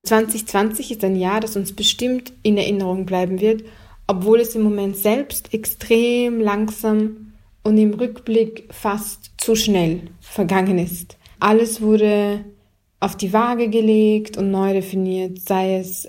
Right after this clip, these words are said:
ähm, Beziehungen, Freundschaften, Job, die Freizeitgestaltung oder auch unsere Verhaltensweisen. Und irgendwie, was ich so schräg finde,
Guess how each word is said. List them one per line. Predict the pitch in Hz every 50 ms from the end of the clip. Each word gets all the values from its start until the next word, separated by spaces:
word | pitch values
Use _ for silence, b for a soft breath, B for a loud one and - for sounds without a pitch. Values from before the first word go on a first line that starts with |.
| - -
ähm, | 185 190 185 185 185 180 180 185 180
Beziehungen, | 196 196 - - - 247 240 240 233 226 220 220 220 214 214 208 208 208 208
Freundschaften, | 214 - - 196 196 196 196 190 - 202 190 - - - - 190 185 185 185 185 180 185 185 B B B B B B B B _ _
Job, | - - 226 214 214 208 214 - - - -
die | - 196
Freizeitgestaltung | - - 214 208 214 214 214 208 208 - - 208 - - 208 190 190 190 185 190 196 185 185 185 185 185 185 185 - - - _ _ _ _ _ _ -
oder | 214 214 214 208 - 180
auch | 190 -
unsere | - 220 220 208 220 202 208 208
Verhaltensweisen. | - 214 180 196 190 180 185 185 202 196 196 - 185 170 165 180 196 - 190 185 190 185 185 - _ _ _ _ _ _ _ -
Und | 220 220 185
irgendwie, | 185 226 226 240 233 247 262 247 - - -
was | 220 226 220
ich | 226 214 220
so | - 220
schräg | 220 - 254 262 262 -
finde, | - 285 269 262 -